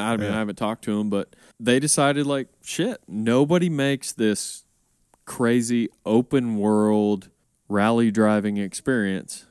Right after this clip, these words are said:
Speaker 1: which, you know me, like, I love the rally games. Like, Dirt
Speaker 2: Mm-hmm.
Speaker 1: Rally is one, probably one of my favorite racing games.
Speaker 2: Yeah, and that shit is fucking hard.
Speaker 1: And I like, I like the simulation, man.
Speaker 2: Yeah.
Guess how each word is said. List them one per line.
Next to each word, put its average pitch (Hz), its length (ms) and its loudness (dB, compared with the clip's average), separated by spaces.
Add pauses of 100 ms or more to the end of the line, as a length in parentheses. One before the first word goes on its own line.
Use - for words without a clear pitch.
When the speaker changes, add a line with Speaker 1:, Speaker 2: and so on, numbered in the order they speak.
(120)
Speaker 1:
which, - 360 0 (720)
you 135 120 0
know 117 100 2
me, 113 280 4
like, 110 260 -2
I 127 140 2
love 117 320 4
the 104 160 0
rally 104 340 2
games. 95 320 -4
Like, 95 180 -6
Dirt 110 180 4
Speaker 2:
Mm-hmm. 90 100 -2
Speaker 1:
Rally 101 300 2
is 92 80 -6
one, 95 160 -6
probably 101 220 -4
one 95 100 -6
of 98 60 -6
my 95 80 -6
favorite 90 280 -6
racing 95 340 -4
games. 92 180 -6
Speaker 2:
Yeah, 85 220 -4 (120)
and 87 160 -8
that 95 160 -4
shit - 220 -8
is 76 140 -12
fucking 87 500 -10
hard. 76 360 -14 (260)
Speaker 1:
And 127 120 0
I 147 40 2
like, 175 260 2
I 135 100 0
like 160 180 0
the 135 100 -4
simulation, 143 720 0
man. 95 400 -4
Speaker 2:
Yeah. 98 200 -2